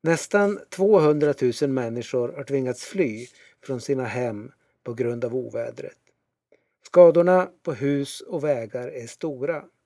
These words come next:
Det kommer att kosta nio miljarder kronor att laga allt som blivit förstört.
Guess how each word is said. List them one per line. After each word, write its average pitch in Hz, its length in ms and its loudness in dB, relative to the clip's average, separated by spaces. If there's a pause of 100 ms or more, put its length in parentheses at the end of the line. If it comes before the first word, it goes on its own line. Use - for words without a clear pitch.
(380)
Det 131 60 -8
kommer 147 240 -2
att 156 120 -4
kosta 165 400 0
nio 180 520 -2
miljarder 180 760 -2
kronor 120 560 -6 (260)
att - 180 -8
laga 156 320 0
allt 113 480 -8
som 131 160 -12
blivit 117 320 -12
förstört. - 640 -14